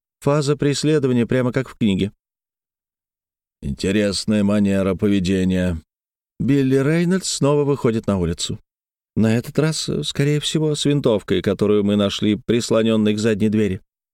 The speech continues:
«Но пугало опять убегает», проворчал Милс, наблюдая, как колышутся кукурузные стебли.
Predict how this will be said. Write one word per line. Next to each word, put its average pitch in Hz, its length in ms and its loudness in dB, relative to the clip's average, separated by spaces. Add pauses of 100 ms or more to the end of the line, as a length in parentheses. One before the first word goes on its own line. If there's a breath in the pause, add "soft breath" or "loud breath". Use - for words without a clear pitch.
(220)
«Но 101 280 -2
пугало 110 500 2
опять 101 340 -2
убегает», 92 880 -4
проворчал 101 540 0
Милс, 101 360 0
наблюдая, 98 460 2
как 92 240 -2
колышутся 95 800 -2
кукурузные 92 580 0
стебли. 78 440 -6